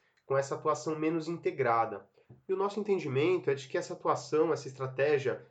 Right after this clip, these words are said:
muito mais focada em exploração e produção, com a saída de outros segmentos, como refinarias, Braskem, além de outros que a Petrobras já desinvestiu,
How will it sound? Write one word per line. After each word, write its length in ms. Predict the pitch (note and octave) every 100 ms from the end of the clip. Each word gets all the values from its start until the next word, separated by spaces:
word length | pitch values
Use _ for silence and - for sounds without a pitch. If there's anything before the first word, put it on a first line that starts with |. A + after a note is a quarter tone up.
| _ -
muito 180 | D3 D#3+
mais 160 | D3+
focada 800 | C3+ C#3+ C3 C#3 C#3+ C#3+ A2+ A2+ -
em 320 | C3 B2 B2 -
exploração 460 | - B2 A#2+ -
e 60 | A#2+
produção, 540 | A#2 G#2+ - C#3+ D#3
com 100 | -
a 40 | B2
saída 280 | - B2+ A#2+
de 120 | B2
outros 200 | B2 -
segmentos, 520 | G#2 G2+ A#2+ C#3 B2+
como 160 | A#2+ A2
refinarias, 680 | G#2 A2 F#2+ A2+ C3+ A#2+
Braskem, 540 | - A2 - - B2+ A#2+
além 180 | A#2 B2
de 120 | B2
outros 260 | B2 B2
que 80 | -
a 60 | A2
Petrobras 400 | A#2 G#2+ A2 A2
já 80 | A2
desinvestiu, 680 | G#2 A2 G#2 - - D#3+